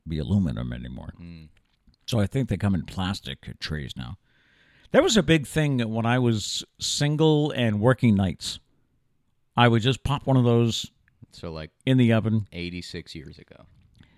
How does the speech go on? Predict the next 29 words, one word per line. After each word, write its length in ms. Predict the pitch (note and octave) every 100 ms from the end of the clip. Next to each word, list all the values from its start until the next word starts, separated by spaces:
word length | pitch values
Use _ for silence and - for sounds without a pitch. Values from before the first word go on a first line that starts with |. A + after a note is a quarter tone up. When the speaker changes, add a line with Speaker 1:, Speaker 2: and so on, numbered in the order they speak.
| _ _ _ _ _
Speaker 1:
Not 320 | B2 B2 D3+ -
quite. 540 | A2+ E2+ - - - - -
Not 280 | G2 A2 -
quite. 260 | - -
Speaker 2:
Almost. 440 | G#2 F2+ - - _ _ _ _ -
Speaker 1:
Almost? 600 | A2+ B2+ C3 D#3+ - - -
Speaker 2:
Almost. 280 | F2+ - - - B3+ - -
Speaker 1:
<laughs> 420 | - - G3+ E3+
On 180 | D#3+ F#3
the 80 | E3+
date 260 | F3 G3
book 200 | F#3+ F3
today, 400 | - E3 F3+ F3
it 100 | C#3+
was 260 | D3 F3 E3+
on 180 | C#3+ B2
this 140 | C3
day 180 | - C3+
in 60 | A2+
nineteen 420 | A#2 A#2 C3 A#2
fifty-three 720 | C3 B2 A#2+ G#2+ B2 C#3 D3+
that 160 | B2 A#2
Swanson 580 | - C3+ C3+ - C3 A2
sold 320 | - C#3+ A#2
its 160 | G#2
first 320 | - E2+ D2 -
T 140 | E2
V 160 | C2 A1+
dinner. 380 | - D2+ B2